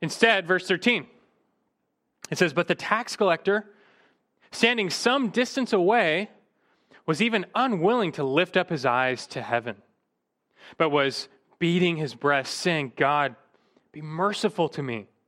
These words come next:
the sinner.'" That is the picture of being poor, poor in spirit. And this was a tax collector. Likely, he's actually rich due to all their extortion. He's probably rich.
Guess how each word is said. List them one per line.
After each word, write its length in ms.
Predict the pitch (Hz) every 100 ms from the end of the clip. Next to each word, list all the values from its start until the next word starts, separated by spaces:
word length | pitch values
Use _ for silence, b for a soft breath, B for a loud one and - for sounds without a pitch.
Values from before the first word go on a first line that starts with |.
| _ _ _ _ _
the 100 | -
sinner.'" 560 | 117 - - 147 120 98 _ _ _ _ _ _ _ _ _ _ _ _ 117
That 280 | 117 156 190 -
is 500 | 185 208 165 127 - - 131 127
the 340 | 190 262 269 233
picture 800 | - - 233 - - 113 110 - b b b -
of 140 | 127
being 300 | 143 127 117
poor, 580 | - - 147 127 104 95 _ _ _ _ _ _ _ _ _ _
poor 340 | - - 151 147
in 140 | 127
spirit. 460 | - - 127 107 - _ _ b b b b
And 100 | 156
this 160 | 147 -
was 120 | 226
a 40 | 226
tax 320 | 202 233 -
collector. 360 | 196 170 151
Likely, 360 | 156 254 226 180
he's 200 | 196 214
actually 460 | 180 220 - 233 214
rich 500 | 220 214 - - - _ _
due 100 | -
to 80 | 147
all 200 | 139 143
their 140 | 135 117
extortion. 580 | - - 165 185 233
He's 200 | 214 240
probably 520 | - - 160 254 196 165
rich. 460 | 240 - - -